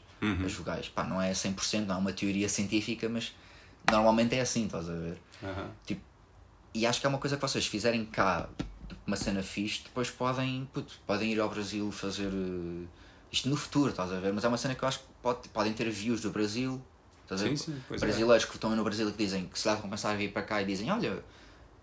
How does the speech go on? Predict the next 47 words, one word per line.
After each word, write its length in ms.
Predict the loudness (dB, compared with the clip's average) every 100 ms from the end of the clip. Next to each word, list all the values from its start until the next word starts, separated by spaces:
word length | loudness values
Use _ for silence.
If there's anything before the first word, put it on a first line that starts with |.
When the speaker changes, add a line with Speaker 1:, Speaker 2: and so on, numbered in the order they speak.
| -18
Speaker 2:
se 260 | -6 -4 4
derem 200 | 4 6
um 60 | 4
nome 180 | 4
assim 200 | 4 0
que 80 | 0
chama 200 | -2 0
a 20 | -4
atenção, 300 | -2 -4 -4
tipo, 160 | -6 -12 -12
portugueses 360 | -4 0 2 2
no 80 |
Brasil, 440 | -2 -2 -2 -2 0
eh, 60 | 0
no 180 | 0 -2
português, 360 | -6 -8 -6 0
eh, 140 | 0
brasileiros 440 | 2 0 0 0
no, 120 | -2 -4
em 40 |
Portugal", 440 | -8 -4 0 2 0
ou 240 | -4 -8 -12 -18 -18 -20 -20 -12 -6
zu-, 260 | 0 2
eh, 200 | 4 4
de, 380 | 2 -2 -4 -6
de, 100 | -6 -8 -8
zucas, 420 | -6 -6 -4 -6
não 100 | -4
é, 40 | -2
zuca-, 380 | 0 0 0 -2
zucas 460 | 4 4 4 0
na 160 | 0 -2
Tuga, 380 | 0 0 0 -2
uma 140 | -2 -2
merda 280 | -2 2 2
assim 180 | 2 0
qualquer. 440 | 0 0 -2 -2
Speaker 1:
Aham. 280 | -4 -4 -8 -12 -8
Speaker 2:
Puto, 160 | -8 -8 -16 -10
pessoas 380 | -4 0 2 2
do 100 | 0
Brasil 340 | 0 0 2
vão 160 | 2 0
ver, 240 | 0 -2 -2
pessoas 300 | -4 -4 -4
de 60 |
Portugal. 460 | -6 -6 0 0 0